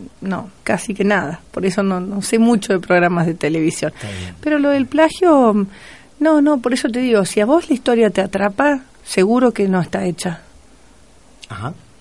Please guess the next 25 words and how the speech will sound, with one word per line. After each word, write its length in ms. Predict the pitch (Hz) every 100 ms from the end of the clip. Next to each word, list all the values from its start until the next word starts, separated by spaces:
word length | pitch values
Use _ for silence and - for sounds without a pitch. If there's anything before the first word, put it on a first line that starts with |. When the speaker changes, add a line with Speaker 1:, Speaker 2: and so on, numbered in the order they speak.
| - _ -
Speaker 2:
Bueno, 200 | 151 87
lo 120 | 90
dice. 280 | 95 - 127 - - - _ - - -
No 120 | 208
Speaker 1:
Sí. 120 | -
Speaker 2:
entendía 320 | 226 208 120 120
en 60 |
la 80 | 123
materia, 360 | 135 143 214 -
así 120 | 262
que, 240 | 240 226 - - -
Speaker 1:
<laughs> 220 | - -
Speaker 2:
eh, 220 | 185 190 202
dentro 360 | 320 330 254
de, 380 | 185 170 143 139 - 127
de 140 | 135
la 120 | 131
enciclopedia 800 | 131 127 127 127 120 196 147 117
de 80 | 107
tu 160 | 117
vida, 240 | 117 131 143
como 220 | 143 131
bien 180 | 170 190
dijiste, 300 | 147 - 156
está 320 | 143 160 156